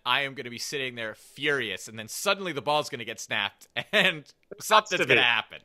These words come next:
Speaker 2: He has to be. I, I have to
Speaker 1: Yeah.
Speaker 2: believe that that's been, they've been setting people up for that. Otherwise, I hate everything.
Speaker 1: Right, <laughs> right. I agree. I agree. Uh, but just, man, I, I, I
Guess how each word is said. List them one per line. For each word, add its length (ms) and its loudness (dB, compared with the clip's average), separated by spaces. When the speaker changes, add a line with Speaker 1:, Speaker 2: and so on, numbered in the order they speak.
Speaker 2:
He 260 -10
has 260 10
to 120 0
be. 240 -4
I, 260 4
I 180 4
have 100 4
to 60 -6
Speaker 1:
Yeah. 60 -2
Speaker 2:
believe 400 0
that 180 -4
that's 220 -2
been, 220 -2
they've 160 -2
been 120 -2
setting 280 4
people 240 4
up 120 4
for 120 2
that. 180 0
Otherwise, 720 2
I 120 4
hate 200 2
everything. 380 0
Speaker 1:
Right, 240 4
<laughs> 260 -4
right. 440 0
I 160 2
agree. 580 -8
I 40 -4
agree. 360 -8
Uh, 380 -2
but 140 -2
just, 360 -2
man, 360 -2
I, 160 4
I, 220 0
I 60 0